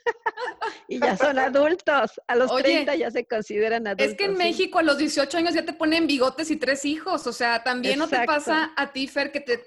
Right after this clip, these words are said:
Speaker 2: sientes súper joven en Suecia y aquí te sientes ya como un dejado señor que hubiera tenido ya tres hijos?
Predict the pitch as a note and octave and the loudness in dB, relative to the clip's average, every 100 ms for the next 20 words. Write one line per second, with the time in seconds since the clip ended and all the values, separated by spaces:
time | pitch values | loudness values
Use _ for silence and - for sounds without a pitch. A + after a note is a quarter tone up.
0 | - C#4+ C4 E4+ D#4+ C4+ A#3 B3+ B3+ D4+ | -6 -6 -4 -4 -2 -2 -2 0 0 0
1 | A#3+ - B3 A#3 C#4 A#3+ - C4 C4 B3 | -2 -2 -4 -2 -4 -4 -6 -6 -4 -4
2 | B3+ A#3 A#3 C4 A#3+ A3 A3+ A#3 A#3+ A#3 | -2 -2 -4 -6 -4 -6 -4 -4 0 2
3 | A#3 A#3+ A#3 - A3 A3 A3 A#3+ A3+ A3+ | 2 0 -4 -6 -4 -4 -2 -2 0 0
4 | A3+ A3 A3 A3 A3+ A3+ G3+ G#3+ D4+ A#4 | -2 -6 -4 -4 -8 -10 -10 -10 -10 -12